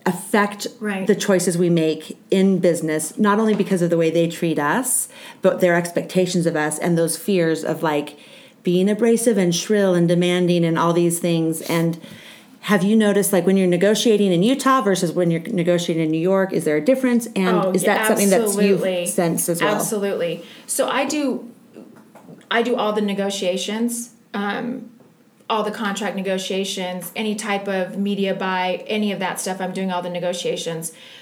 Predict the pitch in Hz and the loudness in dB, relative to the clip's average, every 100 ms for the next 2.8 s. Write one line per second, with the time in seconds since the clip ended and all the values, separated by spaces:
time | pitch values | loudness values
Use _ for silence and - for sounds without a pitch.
0 | - - 254 226 202 - - _ - 247 | -12 -4 0 0 -2 -6 -16 _ -2 2
1 | 247 208 - 202 196 220 214 202 214 214 | 2 0 -2 -4 -4 -4 -4 -2 -2 0
2 | 208 - 202 190 180 170 170 | -2 -4 -6 -6 -6 -6 -10